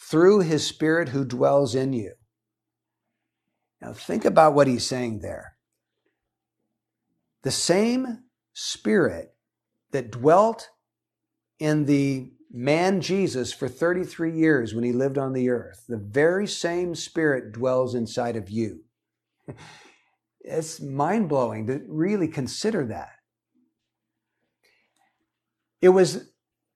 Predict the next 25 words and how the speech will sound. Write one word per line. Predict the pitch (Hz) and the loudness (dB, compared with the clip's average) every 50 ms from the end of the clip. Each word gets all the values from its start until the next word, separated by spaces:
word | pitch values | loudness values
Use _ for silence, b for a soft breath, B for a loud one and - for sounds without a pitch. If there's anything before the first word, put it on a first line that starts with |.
| _ _ _ - 143 | _ _ _ -12 -2
God | 110 - 175 190 196 175 165 160 151 175 233 - - _ _ _ _ - | 4 8 10 10 12 10 10 8 6 2 -6 -10 -14 _ _ _ _ 2
who | - 160 | 4 4
raised | 160 156 175 180 180 156 120 110 | 6 6 8 6 6 4 2 0
Jesus | - 185 202 208 196 165 190 196 190 - - | 2 2 4 4 2 2 0 -2 -2 -4 -12
from | - - - 170 165 | -6 -2 -2 0 2
the | 156 147 | 2 4
dead, | 139 175 175 160 147 147 - - - | 6 8 8 8 6 4 0 -4 0
but | 160 156 | 0 0
it | 151 | 2
says | - - 185 175 156 | 2 2 2 4 4
he | 160 | 4
did | 147 139 165 175 | 4 6 6 6
it | 170 160 - | 6 4 2
through | - - - 180 196 202 180 | -2 -2 2 4 6 6 6
his | 147 156 156 143 147 - | 6 4 2 2 2 -2
Spirit. | - - - 185 190 175 123 95 - _ - - _ _ _ _ _ - - - _ _ _ _ _ _ _ _ _ _ _ _ _ _ _ _ _ _ _ _ _ _ _ _ _ _ _ _ _ - | -6 -4 -2 0 0 0 -2 -6 -10 _ -20 -20 _ _ _ _ _ -20 -20 -20 _ _ _ _ _ _ _ _ _ _ _ _ _ _ _ _ _ _ _ _ _ _ _ _ _ _ _ _ _ 0
And | 185 190 | 4 4
if | 185 147 | 4 4
the | 170 160 | 4 6
very | 160 208 254 277 240 | 6 6 6 6 4
same | - 240 226 208 165 | 4 4 4 4 2
Spirit | - - - 220 220 208 190 175 | -2 -4 -2 2 4 4 6 6
is | 160 156 | 4 4
in | 170 160 151 143 | 2 2 2 0
you | 135 120 165 214 226 196 143 123 123 127 160 185 - - | 0 4 6 8 8 8 8 6 4 2 0 -2 -6 -10